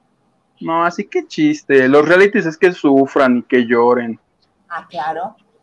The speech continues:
Speaker 2: Sí. Yo, por ejemplo, convencería al Garza de que entráramos al de Inseparables.
Speaker 1: Ah, ¿ya empezó eso? Empieza la próxima
Speaker 2: Sí.
Speaker 1: semana, ¿no?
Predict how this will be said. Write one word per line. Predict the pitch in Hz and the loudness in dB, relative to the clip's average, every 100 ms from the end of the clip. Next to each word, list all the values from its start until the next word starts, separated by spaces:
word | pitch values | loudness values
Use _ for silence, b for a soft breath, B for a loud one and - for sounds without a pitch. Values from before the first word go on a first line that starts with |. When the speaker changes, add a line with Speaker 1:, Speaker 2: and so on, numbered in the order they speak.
| _ - | _ -8
Speaker 2:
Sí. | - - - - - - _ | -2 0 -2 -6 -12 -16 _
Yo, | 262 - | -8 -2
por | 381 | -2
ejemplo, | 403 339 277 320 | -2 -6 -6 -8
convencería | 311 262 226 254 208 233 | -6 -4 -4 -6 -6 -6
al | 254 | -4
Garza | 247 - - 254 | -4 -4 -4 -6
de | 233 | -6
que | 185 | -12
entráramos | 185 185 202 226 208 208 | -6 -4 -4 -6 -10 -10
al | 185 | -10
de | 202 | -10
Inseparables. | 226 190 185 170 151 151 - - _ _ _ _ _ _ _ _ _ | -12 -10 -6 -4 -4 -6 -12 -20 _ _ _ _ _ _ _ _ _
Speaker 1:
Ah, | - 151 139 135 | -2 2 2 4
¿ya | 196 | 4
empezó | 240 294 254 185 | 4 2 2 2
eso? | 185 185 240 349 _ _ | 2 2 2 -2 _ _
Empieza | 160 170 254 | -4 0 0
la | 208 | 2
próxima | 190 233 180 | 2 2 0
Speaker 2:
Sí. | |
Speaker 1:
semana, | 160 160 185 147 | 0 0 0 -2
¿no? | 131 156 | -2 -4